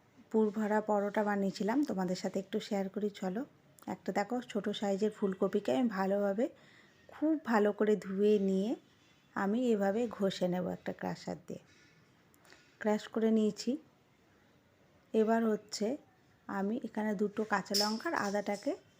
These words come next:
একটুখানি আদাকে চোকাটা ছুলে রেখেছি। হচ্ছে এবার আমি একটা ক্রাশার মেশিনের মধ্যে, এই মেশিনটা যদি তোমাদের না থাকে তাহলে কোনো ভারী কিছু বা শিলনোড়া দিয়ে থেতো করেও নিতে পারো।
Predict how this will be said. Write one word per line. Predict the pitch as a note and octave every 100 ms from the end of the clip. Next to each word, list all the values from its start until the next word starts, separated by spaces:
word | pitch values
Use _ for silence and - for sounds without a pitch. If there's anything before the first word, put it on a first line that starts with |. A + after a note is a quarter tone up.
| -
একটুখানি | A3 - A#3 B3+ B3
আদাকে | G#3+ G3+ G3+ C#4+ F#4+ C#4+
চোকাটা | G3 G#3 B3
ছুলে | B3 A3 G3+
রেখেছি। | G3+ G3+ G3+ - F4+ - _ _ _ - _ - _ _ -
হচ্ছে | G#3 G#3 - B3 D#4 - _ - _ _ - _
এবার | A#3+ A3+ A3+
আমি | A3+ A#3
একটা | A#3 - A#3
ক্রাশার | A3 G#3 - A3+
মেশিনের | G#3+ G#3 A3 A3 A3
মধ্যে, | G3+ G3 A#3
এই | B3+
মেশিনটা | A3+ G#3 A3+ A#3
যদি | A3+ A#3 A#3
তোমাদের | A3 A3 A3
না | G#3+ G#3 -
থাকে | G#3+ C#4
তাহলে | B3+ G#3+ A#3 - - - - - _ _
কোনো | - A#3
ভারী | A3+ G3+ G3+ A3
কিছু | A#3 A3+ B3
বা | A3+
শিলনোড়া | A3 A3 G#3+ G#3 G#3 G#3
দিয়ে | A#3+ F#4+
থেতো | B3 G#3+ G3
করেও | G3+ G#3+ A#3
নিতে | G3+ F#3
পারো। | F#3 F3